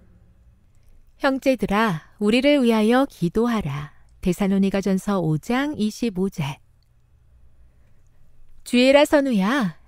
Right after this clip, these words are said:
다른 사람을 도우려면 돈이 필요하다고 생각하는 사람이 많아. 그런데 아이들은 돈이 없잖아? 그럼 다른 사람을 도울 수가 없을까? 돈이 없어도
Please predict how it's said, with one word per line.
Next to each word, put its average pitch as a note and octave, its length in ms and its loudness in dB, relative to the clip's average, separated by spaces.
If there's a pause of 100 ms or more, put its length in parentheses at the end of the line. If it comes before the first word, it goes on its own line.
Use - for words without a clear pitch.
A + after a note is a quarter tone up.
다른 G#3 260 0
사람을 E4+ 400 2
도우려면 A#3+ 840 0
돈이 A3 480 0
필요하다고 C4 640 0
생각하는 A#3+ 520 -2
사람이 G#3 380 -2
많아. D#3 580 -4 (760)
그런데 A3 600 0 (260)
아이들은 D4+ 500 0
돈이 G#3+ 260 2
없잖아? A3 640 -4 (720)
그럼 F4 560 2 (120)
다른 G#3+ 280 0
사람을 D4+ 440 2
도울 G#3+ 280 0
수가 G#3 300 -4
없을까? F3+ 580 -6 (1300)
돈이 D4+ 460 2
없어도 F#3 720 0